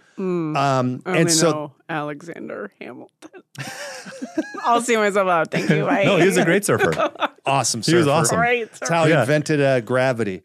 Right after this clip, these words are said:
Speaker 2: <laughs>
Speaker 1: That is how he invented gravity.
Speaker 2: Yeah.
Speaker 1: Not a lot of people know that.
Speaker 2: <laughs>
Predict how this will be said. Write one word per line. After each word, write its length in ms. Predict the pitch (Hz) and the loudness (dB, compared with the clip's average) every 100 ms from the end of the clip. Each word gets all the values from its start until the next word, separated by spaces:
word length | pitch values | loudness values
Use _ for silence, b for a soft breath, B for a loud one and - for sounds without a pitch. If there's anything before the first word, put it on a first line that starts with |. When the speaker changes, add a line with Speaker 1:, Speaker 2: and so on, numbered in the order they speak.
| - | -12
Speaker 2:
<laughs> 1000 | 156 - 117 _ _ _ _ _ _ - | -12 -8 -10 _ _ _ _ _ _ -2
Speaker 1:
That 180 | 294 285 | 0 4
is 180 | 480 466 | 2 2
how 320 | 269 196 214 | 2 2 2
he 220 | 208 226 | 2 2
invented 340 | 190 196 190 | 2 2 0
gravity. 320 | 190 185 170 143 | 2 2 4 2
Speaker 2:
Yeah. 160 | 151 | 2
Speaker 1:
Not 140 | 196 240 | 2 4
a 40 | |
lot 120 | 247 | 2
of 80 | 254 | 2
people 220 | 269 262 | 0 0
know 200 | 247 226 | 2 2
that. 300 | 220 160 139 | 2 2 0
Speaker 2:
<laughs> 60 | - | -8